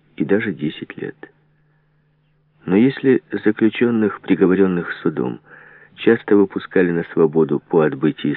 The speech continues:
срока, приговоренные осо автоматически получали дополнительный срок. Оформлением документации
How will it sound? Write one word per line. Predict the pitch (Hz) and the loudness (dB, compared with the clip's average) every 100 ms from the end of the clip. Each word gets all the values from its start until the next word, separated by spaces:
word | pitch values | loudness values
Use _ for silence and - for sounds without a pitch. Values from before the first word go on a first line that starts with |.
| - | -6
срока, | 67 62 - - _ _ - - _ - | -6 -4 -6 -12 _ _ -20 -20 _ -2
приговоренные | 90 90 95 127 147 127 117 - - | 6 8 8 6 4 2 0 -2 -2
осо | 95 92 - - 165 180 _ _ _ _ _ _ _ | -2 -2 -14 -6 -4 -4 _ _ _ _ _ _ _
автоматически | - 69 - 87 85 117 135 - - 139 | -12 -10 -2 0 0 0 -4 -6 -4 -2
получали | 117 98 - 107 104 | 0 -2 -2 -2 0
дополнительный | 101 - 104 104 95 - 64 50 - | -2 0 -4 -2 -6 -8 -10 -12 -14
срок. | 58 - - - _ _ _ _ _ _ _ _ _ - | -14 -14 -16 -20 _ _ _ _ _ _ _ _ _ -8
Оформлением | 80 - 90 87 95 110 101 87 71 | -8 -2 -2 0 0 0 0 -2 -2
документации | 85 - 80 76 - 147 - - 60 | -2 -2 -4 -4 -4 -6 -6 -6 -6